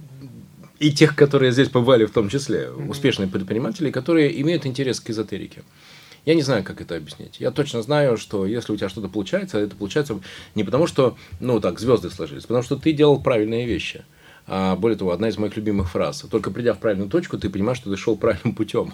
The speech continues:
Speaker 1: <laughs> Потому что мы, мы же все хотим найти какой-то правильный, единственно правильный путь. И вы знаете, что очень часто вот этого единственно правильного не бывает. Ты ищешь, ты разворачиваешься, у тебя не получается, шишки, грабли.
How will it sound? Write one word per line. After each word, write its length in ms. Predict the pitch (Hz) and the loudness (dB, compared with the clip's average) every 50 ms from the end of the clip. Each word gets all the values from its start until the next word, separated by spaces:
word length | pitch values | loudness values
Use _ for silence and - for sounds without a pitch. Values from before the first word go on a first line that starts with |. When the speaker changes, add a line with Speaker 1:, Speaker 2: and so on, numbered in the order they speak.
| - - - | -8 -4 -4
Speaker 1:
<laughs> 1400 | 180 143 - - 208 - - - - - - - - 185 185 - - - 143 135 120 - - - - 143 135 - | -4 -2 -2 -4 -4 -4 -4 -6 -6 -6 -6 -6 -6 -4 -4 -4 -2 -2 -2 -2 -2 -4 -10 -10 -8 -8 -8 -6
Потому 220 | - - 127 131 131 | -2 0 2 2 2
что 140 | - 123 98 95 | 2 -2 -2 -2
мы, 200 | 131 139 139 117 | 0 0 2 2
мы 220 | 95 101 127 135 117 | 0 0 2 2 2
же 100 | 113 110 | 2 2
все 140 | - 190 | 0 0
хотим 320 | 190 - 127 - - 127 110 | 0 0 -2 -2 -2 -2 -2
найти 200 | 98 98 98 117 | -2 -2 -4 -4
какой-то 220 | - - 90 101 95 | -6 -4 -6 -6 -2
правильный, 380 | - 120 139 156 151 127 110 | 2 4 6 6 6 6 4
единственно 320 | 104 104 131 127 - 107 98 | 2 0 -2 -2 -4 -4 -2
правильный 260 | - 107 101 95 92 | 0 0 0 -2 -2
путь. 180 | 95 82 76 - - | -6 -8 -8 0 4
И 100 | 151 147 | 6 6
вы 60 | 127 | 6
знаете, 280 | 123 120 98 92 - | 4 2 0 0 -4
что 280 | - - - 98 92 - - - - - - | -6 -2 0 0 0 0 -4 -10 -18 -12 -10
очень 200 | 110 110 - 110 | -8 -6 -6 0
часто 360 | 95 - 143 143 - 117 101 | 2 2 2 2 2 0 0
вот 160 | 92 95 101 113 | 2 0 -2 -2
этого 140 | 101 104 104 | -2 -2 -2
единственно 360 | 104 113 110 - - 101 98 | -2 -4 -6 -6 -6 -6 -2
правильного 320 | 92 127 135 123 104 92 | 2 2 2 2 2 0
не 100 | 90 95 | 0 0
бывает. 340 | 95 90 90 85 76 64 - - | -2 -2 -2 -4 -6 -6 -6 -6
Ты 100 | - 104 | -4 -2
ищешь, 480 | 127 165 165 151 - - 127 113 - | 0 0 0 0 0 -2 -2 -4 -4
ты 160 | - - 101 | -2 -2 -2
разворачиваешься, 680 | 95 90 85 101 113 139 143 143 - 117 110 107 - 101 | -2 0 2 4 6 6 4 4 2 -2 -2 -2 -2 -4
у 40 | 92 | -4
тебя 140 | 92 98 92 | -4 -4 -6
не 80 | 87 87 | -6 -6
получается, 480 | - 92 98 - - 143 123 - - | -6 -6 -4 0 0 -2 -2 -2 -8
шишки, 340 | - - 156 147 147 - 104 | -4 -2 -2 -2 -2 -4 -4
грабли. 440 | 92 95 113 131 131 123 117 101 | -2 0 2 2 2 2 0 -2